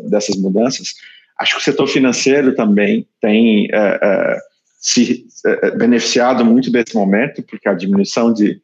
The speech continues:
da circulação das pessoas, a gente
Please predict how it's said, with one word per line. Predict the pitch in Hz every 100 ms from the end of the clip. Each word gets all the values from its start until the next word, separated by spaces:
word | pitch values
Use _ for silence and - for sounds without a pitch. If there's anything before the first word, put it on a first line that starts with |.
| _ _ _
da | 107
circulação | 104 110 - 107 104 120 107
das | 104
pessoas, | - 104 - 123 131 127 113
a | 113
gente | 120 123 110